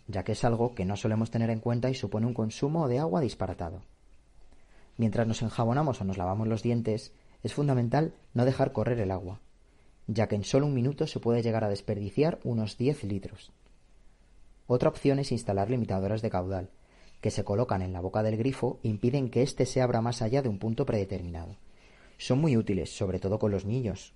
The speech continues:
que controlan menos estos temas y probablemente abran y cierren de golpe los grifos. Otro elemento que muchas veces descuidamos es el goteo de los grifos. ¿Sabéis cuántos litros de agua se desperdician por culpa de este goteo?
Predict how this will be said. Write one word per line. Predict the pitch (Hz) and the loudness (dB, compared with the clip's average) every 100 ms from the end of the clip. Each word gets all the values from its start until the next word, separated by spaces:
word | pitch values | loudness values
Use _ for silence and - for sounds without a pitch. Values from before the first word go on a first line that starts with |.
| - | -10
que | 104 | -4
controlan | 98 110 131 135 131 | -2 0 4 4 4
menos | 127 117 | 2 0
estos | 117 - 110 | -2 -4 -2
temas | 131 120 120 - | 0 0 -2 -4
y | 113 | -4
probablemente | - 113 120 113 117 117 117 - | 2 2 4 2 0 -2 -2 0
abran | 107 104 | 0 0
y | 95 | -4
cierren | - 107 104 98 | -6 -4 -4 -6
de | 101 | -4
golpe | 107 101 110 | -4 -2 -4
los | 90 | -4
grifos. | 101 - - - - - - - - - - - - - - - - - - - - - | -8 -14 -18 -20 -20 -20 -20 -20 -20 -20 -20 -20 -20 -20 -20 -20 -20 -20 -20 -20 -20 0
Otro | 135 165 | 4 6
elemento | 160 147 151 110 | 6 4 2 0
que | 101 | 0
muchas | 98 107 120 | 0 0 2
veces | 123 131 101 | 2 2 0
descuidamos | 101 - 98 110 113 117 - - | -2 -4 0 2 2 0 -4 -2
es | 113 | 2
el | 123 | 2
goteo | 113 104 110 | 2 0 0
de | 123 | 0
los | 92 | -2
grifos. | 90 90 90 - - - - - - - - - - | -6 -8 -10 -16 -20 -20 -20 -20 -20 -20 -20 -20 -10
¿Sabéis | - 101 135 | -4 0 0
cuántos | - 143 143 131 113 | 0 2 2 2 0
litros | 123 113 110 | 0 0 0
de | 117 | 0
agua | 117 117 | 0 -2
se | 120 | -2
desperdician | 107 - 104 117 117 117 107 | -2 -2 -4 -4 -2 -2 -2
por | 107 107 | -4 -4
culpa | 117 104 101 | -2 -2 -2
de | |
este | 101 117 | -4 -4
goteo? | 101 107 151 | -2 0 0